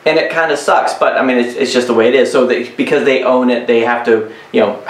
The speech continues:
<laughs> the only thing I can think of is they have a scaling problem, right? They have too many apps going in there, and they just can't handle all of those and all, all the rejection stuff. So anyway, that's the way it is. But, you know, yeah, the, the App Store is definitely not free and open like I thought. And I guess it's just,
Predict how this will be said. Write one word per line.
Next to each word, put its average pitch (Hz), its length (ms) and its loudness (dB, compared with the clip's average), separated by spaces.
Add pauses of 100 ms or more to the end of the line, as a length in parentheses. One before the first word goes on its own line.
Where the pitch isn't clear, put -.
<laughs> - 160 -8
the 147 60 0
only 190 140 2
thing 185 140 2
I 139 60 2
can 131 120 -2
think 127 160 0
of 117 80 2
is 113 60 -2
they 135 120 4
have 123 100 2
a 113 60 0
scaling 117 580 -2
problem, 101 340 -4
right? 113 200 -2
They 107 60 -4
have - 140 -2
too 180 160 2
many 143 200 2
apps 123 300 -2
going 117 240 2
in 113 120 0
there, 110 300 2 (220)
and 117 140 0
they 123 100 2
just 117 180 -8
can't 120 300 -6
handle 117 460 -2
all 110 320 2
of 104 60 -6
those 107 280 4
and 107 80 -2
all, 104 100 0
all 104 200 0
the 101 80 -4
rejection 104 460 -4
stuff. - 200 -10
So - 280 -2 (300)
anyway, 131 260 4
that's 127 160 2
the 123 60 -4
way 120 100 2
it 110 60 0
is. 104 140 -4
But, - 320 -2 (180)
you 123 120 2
know, - 240 -2 (1000)
yeah, 147 460 -4
the, - 140 -2
the 143 220 0
App 131 260 0
Store 139 420 2
is 123 220 -4
definitely 143 280 0
not 127 240 -4
free 135 260 0
and 120 100 2
open 117 280 2
like 113 200 0
I - 120 0
thought. 131 240 0
And 143 80 -2
I 151 120 0
guess 196 200 0
it's 190 140 -2
just, 202 320 -2